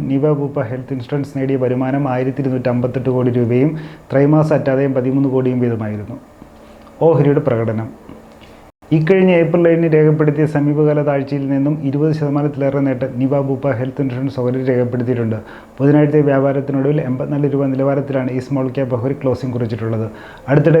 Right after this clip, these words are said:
വിപണിയിൽ പ്രകടമായ ഉണർവും പ്രമുഖ ബ്രോക്കറേജ് സ്ഥാപനങ്ങളിൽ നിന്ന് ലഭിച്ച ബൈ റേറ്റിംഗുകളുമാണ് നിവ ബുപ്പ ഹെൽത്ത് ഇൻഷുറൻസ് ഓഹരിക്ക് അനുഗുണമായി ഭവിച്ചത്. ഇതോടെ വീണ്ടും ഐ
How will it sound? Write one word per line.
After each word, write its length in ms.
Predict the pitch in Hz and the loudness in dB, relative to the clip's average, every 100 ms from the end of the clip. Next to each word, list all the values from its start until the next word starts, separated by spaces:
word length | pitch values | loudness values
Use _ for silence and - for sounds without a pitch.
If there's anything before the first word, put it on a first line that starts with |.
| 151 | 4
വിപണിയിൽ 280 | 147 156 151 | 4 4 4
പ്രകടമായ 380 | 147 143 143 143 139 | 2 0 2 0 0
ഉണർവും 320 | 131 135 147 147 | 0 0 0 -2
പ്രമുഖ 320 | 135 135 143 131 | -2 0 -2 0
ബ്രോക്കറേജ് 340 | 135 131 147 | -2 0 -2
സ്ഥാപനങ്ങളിൽ 480 | 147 135 139 139 139 | 0 -4 -2 0 0
നിന്ന് 120 | 135 135 | 0 -2
ലഭിച്ച 260 | 127 123 131 | -2 -2 -2
ബൈ 100 | 123 131 | 0 0
റേറ്റിംഗുകളുമാണ് 680 | 127 127 135 135 135 135 120 110 | -2 0 0 2 2 0 -2 -4
നിവ 160 | 127 135 127 | -2 -2 -2
ബുപ്പ 240 | 113 135 92 | -4 -4 -2
ഹെൽത്ത് 320 | 127 131 131 | -4 -6 -6
ഇൻഷുറൻസ് 420 | 131 127 139 127 - 123 | -6 -4 -4 -6 -4 -2
ഓഹരിക്ക് 340 | 113 127 135 127 | 0 0 0 0
അനുഗുണമായി 480 | 131 135 135 135 123 | 0 0 0 0 -2
ഭവിച്ചത്. 360 | 113 113 117 110 - - - - | -4 -4 -4 -6 -8 -18 -14 -2
ഇതോടെ 240 | 139 147 139 | 2 4 4
വീണ്ടും 240 | 139 139 147 | 4 2 0
ഐ 20 | 151 | 0